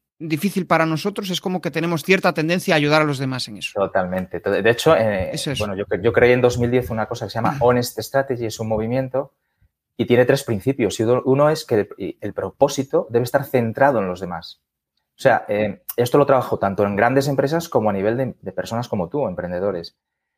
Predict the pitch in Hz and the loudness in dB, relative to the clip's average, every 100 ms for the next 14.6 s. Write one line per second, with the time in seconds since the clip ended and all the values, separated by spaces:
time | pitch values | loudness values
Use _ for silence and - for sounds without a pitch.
0 | _ - 113 - 113 110 107 139 156 165 | _ 0 2 4 4 4 0 2 2 2
1 | 165 151 147 151 143 156 - 135 127 131 | 0 0 2 4 2 0 -4 -2 -2 -2
2 | 117 120 135 147 160 - 113 117 143 156 | 0 0 0 0 -2 -2 0 2 2 2
3 | 151 143 147 151 139 127 139 117 - 78 | -2 0 0 0 0 2 0 -2 -6 -10
4 | - _ _ _ 110 110 110 - 107 110 | -12 _ _ _ 0 4 4 4 4 4
5 | 117 131 156 151 151 170 - 95 - - | 4 4 4 0 0 -2 -6 -12 -12 -14
6 | - 107 120 120 113 104 92 92 147 175 | -12 0 2 4 2 2 0 -2 -6 -8
7 | _ _ _ - 143 151 139 - 139 151 | _ _ _ -4 2 2 2 2 4 4
8 | 127 117 101 98 113 127 127 135 131 117 | 4 0 -6 -2 0 0 0 0 -2 0
9 | 110 104 98 101 101 95 92 95 101 107 | 0 0 0 0 0 0 0 0 -2 -4
10 | 101 95 113 - 117 110 104 101 - - | -4 -2 -4 0 -2 0 -2 -4 -4 0
11 | 101 120 131 110 104 107 107 107 - 139 | 2 2 0 -4 -4 -2 0 0 0 0
12 | 160 185 _ _ _ - 107 110 110 104 | 0 -4 _ _ _ -2 -2 0 0 2
13 | 120 135 131 123 127 113 107 101 104 127 | 2 2 0 0 -4 -2 -4 -2 0 0
14 | 101 95 107 110 117 - | 2 2 0 0 -4 -6